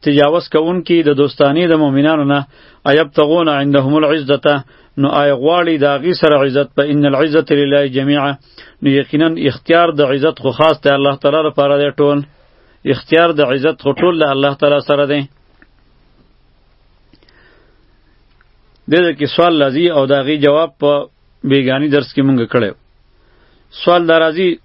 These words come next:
سورة المنافقون اتم آیات کې به <clears throat> وروسته ذکر شوی دی،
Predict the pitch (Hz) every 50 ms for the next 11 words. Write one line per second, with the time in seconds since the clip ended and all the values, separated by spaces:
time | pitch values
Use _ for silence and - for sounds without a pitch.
0 | _ _ _ - - - 196 180 170 139 - 156 147 143 143 143 143 143 123 -
1 | 147 - - 175 175 170 165 170 - 143 135 - 175 175 165 156 151 151 170 175
2 | - - - 147 135 151 160 170 - - _ _ _ _ - - - - 175 165
3 | 139 147 160 143 - 156 147 143 135 - 147 131 - - 170 151 120 98